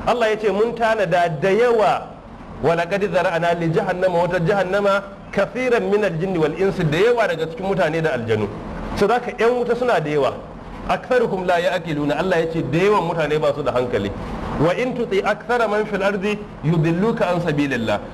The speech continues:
Idan ka bi da yawa daga cikin mutanen da ke bayan kasa, za su batar da kai daga far-, tafarkin Allah. "In yattabi'una illa dhanna", ba sa bin komai sai zato. Amma idan Allah ya zo yabo, kaɗan yake yabawa. "Qalilan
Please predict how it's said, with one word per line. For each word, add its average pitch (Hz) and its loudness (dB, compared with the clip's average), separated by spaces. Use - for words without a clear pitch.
Idan 220 2
ka 240 2
bi 247 -2
da 185 2
yawa 214 4
daga 165 0
cikin 196 -4
mutanen 196 2
da 170 0
ke 156 0
bayan 185 2
kasa, 208 2
za 196 4
su 196 -8
batar 185 -2
da 165 0
kai 175 0
daga 165 0
far-, 156 -2
tafarkin 160 -2
Allah. 139 2
"In 196 2
yattabi'una 180 0
illa 160 2
dhanna", 117 0
ba 214 4
sa 190 2
bin 165 -2
komai 175 2
sai 175 0
zato. 131 -2
Amma 180 4
idan 190 0
Allah 202 2
ya 175 0
zo 180 2
yabo, 185 4
kaɗan 156 2
yake 160 2
yabawa. 113 2
"Qalilan 208 2